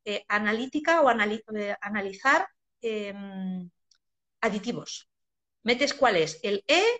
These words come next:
ciento veintiocho, el E cuatrocientos cincuenta, me da igual qué aditivo sea, y os dice qué capacidad de, de intoxicación puede tener en los animales. O sea, en internet ya está toda la información. Hay que tener mucho cuidado con esos temas.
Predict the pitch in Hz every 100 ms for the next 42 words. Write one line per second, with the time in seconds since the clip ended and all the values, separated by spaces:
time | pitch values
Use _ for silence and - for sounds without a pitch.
0 | _ _ _ _ _ _ _ - 214 320
1 | 320 277 240 185 180 175 175 190 233 349
2 | 440 311 247 240 294 349 285 226 185 180
3 | 170 180 233 254 262 233 220 - 226 -
4 | - 220 185 185 190 311 - 370 _ _
5 | _ _ - 262 254 247 247 247 254 240
6 | 233 226 226 196 208 196 196 208 202 208
7 | - 196 - 269 262 247 247 277 320 277
8 | 190 - 156 156 151 - - _ _ -
9 | 214 220 220 262 320 - 302 269 262 220
10 | - _ _ _ 160 _ _ _ - 233
11 | 269 262 262 - 240 214 220 202 175 -
12 | 151 156 143 -